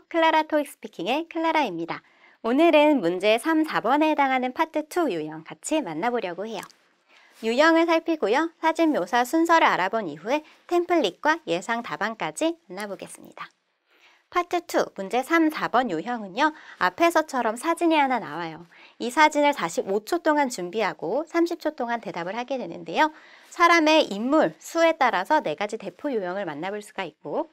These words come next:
오늘은 일 인 중심 사진을 만나보려고 합니다. 사진 묘사 순서는 다음과 같아요.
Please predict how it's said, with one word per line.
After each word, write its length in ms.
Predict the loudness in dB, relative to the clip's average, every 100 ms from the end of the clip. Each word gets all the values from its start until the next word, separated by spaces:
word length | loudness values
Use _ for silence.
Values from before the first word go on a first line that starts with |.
| -8
오늘은 560 | -6 -4 0 2 0 -2
일 180 | -6 0
인 160 | 0 0
중심 300 | -4 -10 -10
사진을 560 | -8 -8 -6 -2 -2
만나보려고 640 | -4 -8 -8 -8 -10 -10 -10
합니다. 360 | -10 -12 -16 -20 _ _ _ _ _ -20 -20 -20 _ _
사진 340 | 0 2 4
묘사 300 | 4 6 4
순서는 460 | 4 2 4 2 2
다음과 340 | 0 -2 -2
같아요. 560 | -2 -4 -4 -4 -4 -6